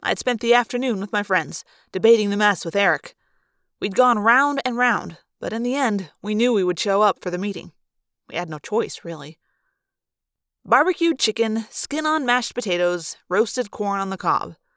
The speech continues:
This was the absolute height of my father's cooking ability. So I had to eat it. I had to. But man, there is something about popping out through the throat of a bird that totally destroys your appetite for dead bird.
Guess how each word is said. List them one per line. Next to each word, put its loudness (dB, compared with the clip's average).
This -4
was -4
the -4
absolute -2
height -2
of -8
my 2
father's 2
cooking -8
ability. -4
So -6
I 0
had 0
to -4
eat -6
it. -14
I -4
had 2
to. -2
But -16
man, 0
there -4
is 0
something 0
about 4
popping 2
out 0
through -6
the 0
throat 2
of -4
a -4
bird 4
that -4
totally 2
destroys 4
your 4
appetite -2
for 0
dead 2
bird. 0